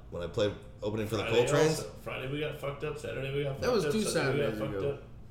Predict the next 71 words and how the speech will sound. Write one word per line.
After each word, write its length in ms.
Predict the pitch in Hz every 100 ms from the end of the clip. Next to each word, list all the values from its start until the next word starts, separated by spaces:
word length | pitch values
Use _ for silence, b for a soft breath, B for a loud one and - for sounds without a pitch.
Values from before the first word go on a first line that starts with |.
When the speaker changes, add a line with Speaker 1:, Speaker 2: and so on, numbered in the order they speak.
| -
Speaker 1:
That's 140 | 113 -
the 60 | -
Saturday 180 | 123 117
I'm 60 | 110
Speaker 2:
No, 60 | 127
Speaker 1:
talking 120 | 135
Speaker 2:
that 40 | -
was 100 | 139
Speaker 1:
about. 120 | -
Speaker 2:
last 160 | 113 214
Speaker 3:
Oh, 40 |
Speaker 2:
Sunday. 200 | 214 - -
Speaker 3:
yeah, 160 | 107 92
that 80 | 104
was 140 | 110
last 280 | 107 107 -
Sat-, 220 | 101 95
that 120 | 135
was, 300 | 139 147 -
Speaker 2:
Or 80 | 170
no, 120 | 175 131
Speaker 3:
holy 120 | 127
Speaker 2:
I 20 |
guess 180 | 139 -
Speaker 3:
shit. 220 | - 165 131 - -
Speaker 1:
That 80 | 127
was 100 | 117
a 20 |
Speaker 2:
This 80 | 104
Speaker 1:
long 240 | 107 117
Speaker 2:
Sunday. 120 | 110 117
Speaker 1:
week. 320 | 135 - -
Speaker 2:
That 60 |
was 60 | 113
a 140 | 117
Speaker 3:
That 120 | 143 180
was 140 | 151
a 40 |
Speaker 2:
week 80 | 139 127
ago. 100 | 127
Speaker 3:
long 300 | 135 123 120
week. 220 | 117 110 - - -
Speaker 1:
Well, 260 | 120 135
it's 120 | 135
a 40 | 151
long 280 | 156 156 151
week 180 | 147
because 220 | 127 127 123
every 180 | 135 127
day 160 | 131
is, 100 | 131
like, 140 | 131 117
the 80 |
longest 380 | 110 113 117 104
day. 260 | 110 107 107
Well, 80 | 120
not 200 | 139 113
the 80 | 107
longest 380 | 98 104 104 104
day 140 | 98
ever, 160 | 95 92
but, 200 | 92 92
like, 160 | 92
there's 140 | 95 -
so 160 | 117
many 120 | 113 104
updates 420 | 104 117 110 -
coming 200 | 120 113
about 180 | 107 92
the 60 |
coronavirus 680 | 95 104 110 120 127 131